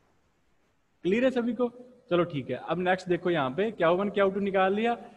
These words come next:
अब जैसे कल निकाला था, अब हमने ये निकालना है कि net heat कहाँ से किस side जाएगी। अब net heat तो सीडी layer से ईएफ़ की तरफ ही जाएगी ना, क्योंकि सीडी की heat क्या है, More heat है,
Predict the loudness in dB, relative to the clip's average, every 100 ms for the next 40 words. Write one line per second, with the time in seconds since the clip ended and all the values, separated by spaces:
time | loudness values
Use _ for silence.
0 | -6 -2 2 4 2 2 2 2 2 4
1 | 2 2 -2 0 -2 0 0 0 0 0
2 | 2 0 2 -2 0 0 2 0 0 -2
3 | -2 -2 -4 -4 -2 0 0 0 -4 -4
4 | -6 -2 -2 2 4 2 2 -6 -12 -6
5 | -2 0 2 2 2 0 -2 -4 -6 -4
6 | -2 0 2 4 4 4 -2 -4 -2 0
7 | 0 -2 -6 -2 -2 -2 0 0 0 -2
8 | -4 -8 -18 -6 -4 -4 -4 -2 0 -2
9 | -2 -2 -2 0 0 2 0 -2 0 2
10 | 2 2 0 0 -2